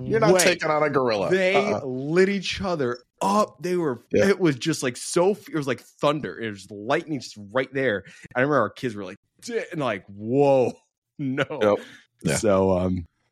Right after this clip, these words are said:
Speaker 1: No, no, no. There's a, there's a reason we're the top of the food chain, and it isn't 'cause we're the strongest. It's 'cause we figured out how to shoot things fastest.
Speaker 2: Yeah, it was just
Speaker 1: <laughs> Yeah.
Speaker 2: weird. Our
Speaker 1: Yeah.
Speaker 2: strength is our brain.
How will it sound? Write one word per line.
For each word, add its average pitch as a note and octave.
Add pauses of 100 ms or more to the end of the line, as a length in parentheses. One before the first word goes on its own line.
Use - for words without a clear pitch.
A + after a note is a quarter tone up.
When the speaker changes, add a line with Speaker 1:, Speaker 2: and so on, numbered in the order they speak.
(240)
Speaker 1:
No, C#3
no, B2+
no. F#2+
There's C#3
a, - (140)
there's D#3+
a F3+
reason F3+
we're E3+
the D3+
top C#3
of C3
the A#2+
food C#3
chain, D3
and A#2
it A2+
isn't C3+
'cause B2
we're B2
the G#2
strongest. F#2+
It's F#2+
'cause G2+
we C3+
figured D3
out C3
how B2+
to A2
shoot C#3
things F#2
fastest. A2
Speaker 2:
Yeah, A2+
it -
was D3
just E3
Speaker 1:
<laughs> -
Yeah. F#3+
Speaker 2:
weird. - (180)
Our -
Speaker 1:
Yeah. C4
Speaker 2:
strength A3+
is E3
our C#3+
brain. A#2